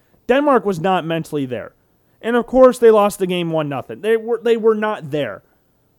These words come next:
They were on a different stratosphere. Their minds were rightfully in another place. You can't expect, that's a very,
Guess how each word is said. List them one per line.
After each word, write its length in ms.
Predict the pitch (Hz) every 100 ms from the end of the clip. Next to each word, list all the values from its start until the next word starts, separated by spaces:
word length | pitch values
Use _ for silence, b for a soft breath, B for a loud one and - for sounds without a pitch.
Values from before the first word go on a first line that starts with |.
| -
They 120 | 226
were 100 | 285
on 100 | 254
a 60 | 185
different 440 | 185 262 269 233
stratosphere. 480 | - 214 220 233 220
Their 100 | 202
minds 260 | 214 226
were 100 | 196
rightfully 540 | 160 156 233 220 233 226
in 80 | 208
another 240 | 196 185
place. 480 | - 151 107 - _ _ _ _ _ _ _
You 160 | 202 226
can't 280 | 214 311 269
expect, 500 | - - 220 185 _ _ _ _ _ _
that's 200 | 214 240
a 60 | 226
very, 520 | 165 220 254 247 -